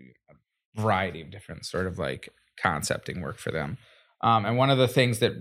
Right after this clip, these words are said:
<laughs> Roni actually had a idea, I, idea for was, uh, this Beeple box, which would basically be a space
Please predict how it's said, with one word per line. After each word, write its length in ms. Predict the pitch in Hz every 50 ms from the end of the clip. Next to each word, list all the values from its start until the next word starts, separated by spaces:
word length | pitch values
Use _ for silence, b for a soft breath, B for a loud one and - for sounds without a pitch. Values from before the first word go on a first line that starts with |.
| - -
<laughs> 200 | 123 120 117 117
Roni 380 | 131 151 139 180 175 165 156 143
actually 280 | 135 127 - - 123 117
had 80 | 110
a 40 | 110
idea, 280 | 107 101 110 104 101 - -
I, 300 | 104 107 104 101 - -
idea 300 | 110 113 107 110 104 92
for 260 | - - 104 98 95
was, 360 | 95 104 107 101 95 92 - B B B B B B B B B -
uh, 460 | - 113 110 101 95 90 87 92 - -
this 160 | 113 110 104 101
Beeple 440 | 101 98 127 135 127 - 117 98
box, 440 | 82 98 87 65 - - - - -
which 200 | - 107 107 -
would 100 | 117 107
basically 440 | 98 107 107 104 - - 107 - 110
be 380 | 101 107 98 95 92 90 - -
a 80 | - -
space 720 | - - - - 123 113 104 101 101 110 117 - - -